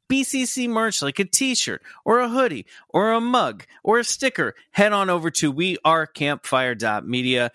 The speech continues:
and slap that shop button. Uh, or you can click the link tree in our Instagram at Bigfoot Collectors Club. Give us a follow over there so you can get all of your B C C updates.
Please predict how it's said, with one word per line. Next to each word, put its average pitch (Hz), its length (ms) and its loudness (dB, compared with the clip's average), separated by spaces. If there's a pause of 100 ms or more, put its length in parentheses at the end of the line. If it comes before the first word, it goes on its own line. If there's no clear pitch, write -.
(220)
and 87 200 -6
slap 123 380 0 (260)
that 107 360 0 (240)
shop - 560 -2
button. 190 440 -2 (260)
Uh, 120 440 2
or 131 160 0
you 131 100 0
can 123 280 -2
click 123 260 -4
the 117 80 0
link 202 280 0
tree 226 340 0
in 190 220 -2
our 233 140 0 (120)
Instagram 165 760 -2 (100)
at 117 200 -2
Bigfoot 127 300 -2
Collectors 208 440 -2
Club. 85 320 -6
Give 104 140 -2
us 110 140 -6
a 120 60 -6
follow 113 400 0
over 107 180 -2
there 208 320 2
so - 180 -8
you 110 120 -8
can 110 140 -6
get 110 100 0
all 208 460 4
of 196 100 -8
your 190 140 -2
B 180 160 -2
C 156 180 -2
C 143 220 0
updates. 117 640 -2